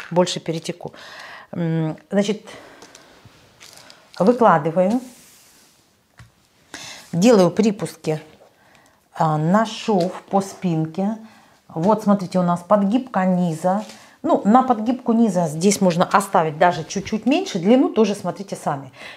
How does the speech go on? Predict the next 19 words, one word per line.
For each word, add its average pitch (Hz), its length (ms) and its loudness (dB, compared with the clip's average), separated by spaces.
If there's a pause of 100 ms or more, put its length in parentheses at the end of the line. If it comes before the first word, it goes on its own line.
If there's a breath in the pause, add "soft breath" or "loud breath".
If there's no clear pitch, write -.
Я 262 120 6
сейчас 233 220 2
на 214 100 2
подгибку 202 480 0
низа 277 260 2
возьму, 208 400 0
ну, 269 240 0
в - 240 -18
целом, 311 380 2 (340 loud breath)
вот 196 160 0
здесь 277 260 0
вот, 185 140 -4
ну, 226 80 4
сантиметра, 208 640 2
наверное, 180 380 0
четыре. 135 540 -4 (4000 soft breath)
И 240 160 6
теперь - 480 2 (920 soft breath)
прорисовываю 214 1080 4